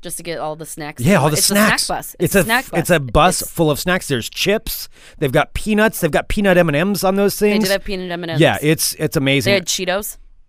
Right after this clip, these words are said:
Speaker 2: Yeah,
Speaker 1: It
Speaker 2: I, oh,
Speaker 1: was
Speaker 2: I
Speaker 1: like
Speaker 2: know.
Speaker 1: your, it was, like, your
Speaker 2: Oh, I
Speaker 1: dream
Speaker 2: know.
Speaker 1: bus. It
Speaker 2: Oh,
Speaker 1: was
Speaker 2: I
Speaker 1: your
Speaker 2: know.
Speaker 1: dream bus.
Speaker 2: Yeah, I, I went,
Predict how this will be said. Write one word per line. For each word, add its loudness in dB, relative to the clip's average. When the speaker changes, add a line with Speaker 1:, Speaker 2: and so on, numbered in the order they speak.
Speaker 2:
Yeah, 2
Speaker 1:
It -8
Speaker 2:
I, 4
oh, 6
Speaker 1:
was 8
Speaker 2:
I 8
Speaker 1:
like 6
Speaker 2:
know. 6
Speaker 1:
your, 2
it 4
was, 0
like, -6
your 6
Speaker 2:
Oh, 10
I 10
Speaker 1:
dream 8
Speaker 2:
know. 6
Speaker 1:
bus. -8
It -2
Speaker 2:
Oh, 6
Speaker 1:
was 6
Speaker 2:
I 6
Speaker 1:
your 4
Speaker 2:
know. 0
Speaker 1:
dream -2
bus. -12
Speaker 2:
Yeah, 4
I, 4
I 4
went, 0